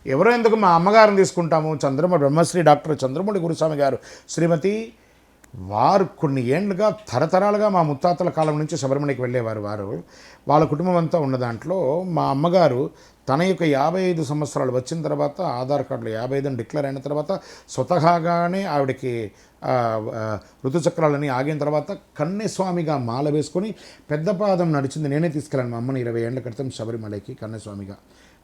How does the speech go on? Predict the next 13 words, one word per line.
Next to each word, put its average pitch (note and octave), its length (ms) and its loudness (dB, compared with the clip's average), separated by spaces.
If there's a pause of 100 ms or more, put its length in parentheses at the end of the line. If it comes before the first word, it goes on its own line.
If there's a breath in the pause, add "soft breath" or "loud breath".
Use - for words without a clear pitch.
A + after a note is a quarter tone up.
కాబట్టి C#3 280 -6
వెళ్ళకూడదని D3+ 580 -4
ఎవరు D3+ 140 0
చెప్పారు? D3+ 320 -4
అద్భుతంగా B2+ 520 -6
వెళ్ళొచ్చు. A#2 440 -8 (180)
కానీ G#2+ 880 -6 (960 soft breath)
మీరు G3 380 0
శబరిమలకి F#3+ 680 -2
రాక్కర్లేదమ్మా B2 960 -4
ఈ A#2 140 -2
వయసు A#2 380 -4
మధ్యలో. A#2+ 640 -6